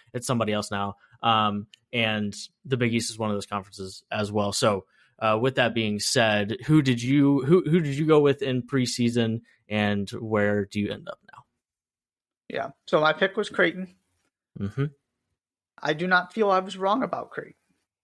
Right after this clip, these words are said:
Speaker 2: I still one hundred percent believe Creighton is the second best team in the Big East when healthy, which now Ryan Kalkbrenner has returned, and all of a sudden,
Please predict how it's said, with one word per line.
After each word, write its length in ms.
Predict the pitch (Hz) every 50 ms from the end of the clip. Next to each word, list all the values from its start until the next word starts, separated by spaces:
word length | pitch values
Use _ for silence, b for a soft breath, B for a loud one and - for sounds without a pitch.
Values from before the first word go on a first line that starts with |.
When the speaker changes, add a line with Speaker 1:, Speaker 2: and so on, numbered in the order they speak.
| _ _ _ _ _ _ _ _ _ _ _ _ _ _ _ _ _ _ _ _ _ _ -
Speaker 2:
I 120 | 208 160
still 500 | 151 - - - - 147 156 160 160 175 - 170 - _ -
one 200 | 165 165 160 151
hundred 380 | - - - 170 175 175 175
percent 280 | 196 - - 196 170 156
believe 240 | 160 165 170 170 -
Creighton 380 | - 156 156 165 175 180 170
is 200 | 170 160 151 147
the 100 | - 143
second 240 | - 151 151 160 156
best 240 | 151 147 143 - -
team 200 | - 165 160 156
in 80 | 151 147
the 60 | 147
Big 200 | 147 156 143 143
East 340 | 143 113 - - - _ -
when 220 | _ 143 143 143 170
healthy, 380 | - - - - - _ _ _ _ _ -
which 400 | 143 131 - - - - - _ _ _ _ _ _ _ _ _ _ _ _ _ -
now 220 | 143 127 131 135
Ryan 220 | 135 135 131 131 135
Kalkbrenner 520 | - 143 135 - - 139 135 135 135 135
has 240 | 135 139 143 - -
returned, 360 | 165 - - 151 147 151 143
and 100 | 143 139
all 140 | 135 139 147
of 60 | 151
a 40 | 151
sudden, 440 | - - - 135 143 139 135 139